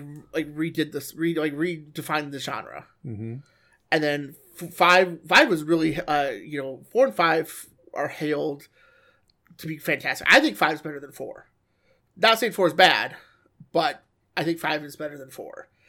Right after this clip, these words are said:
Speaker 1: in gameplay and, and story-wise. I think it pushes the narrative forward, forward more.
Speaker 2: What's the best one, in your opinion? Is it seven?
Speaker 1: The best one?
Speaker 2: Yeah.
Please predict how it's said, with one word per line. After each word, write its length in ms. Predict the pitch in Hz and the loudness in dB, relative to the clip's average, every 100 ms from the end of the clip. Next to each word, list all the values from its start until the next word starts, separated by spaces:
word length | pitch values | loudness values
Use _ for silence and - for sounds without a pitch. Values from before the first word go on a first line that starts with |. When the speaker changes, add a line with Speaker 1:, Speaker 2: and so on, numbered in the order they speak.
| _ _ | _ _
Speaker 1:
in 140 | - 143 | -16 -6
gameplay 720 | 160 160 - 156 143 165 120 | -2 -2 -2 -2 0 -4 -8
and, 200 | 80 110 _ _ _ | -14 -20 _ _ _
and 140 | 151 143 | -12 -10
story-wise. 960 | - 143 104 64 - - 117 120 - - | -8 -6 -8 -12 -20 -12 -10 -10 -12 -8
I 40 | |
think 120 | 160 156 | -6 -4
it 60 | |
pushes 280 | - 165 160 | 0 0 -2
the 100 | 160 | -6
narrative 320 | 160 - 160 | -10 -10 -12
forward, 400 | - 170 160 143 _ _ | -6 -4 -4 -6 _ _
forward 280 | 160 156 151 | -4 -4 -4
more. 360 | 165 135 104 - _ | -12 -14 -14 -18 _
Speaker 2:
What's 220 | 147 170 - | 0 0 2
the 120 | 233 | -4
best 380 | 110 127 156 - | 2 2 2 -2
one, 180 | 113 | -6
in 100 | 104 | -6
your 100 | 101 | -6
opinion? 300 | 98 104 98 101 | -6 -8 -8 -6
Is 80 | |
it 140 | 120 - | -6 -8
seven? 500 | - 104 120 185 185 - _ _ _ _ _ _ _ 165 | -4 -2 -2 -4 -4 -10 _ _ _ _ _ _ _ -6
Speaker 1:
The 120 | 156 | -6
best 420 | 147 156 180 - | -4 0 0 0
one? 340 | 247 269 311 330 _ - | -4 -4 -6 -12 _ -6
Speaker 2:
Yeah. 240 | 120 101 | -4 -4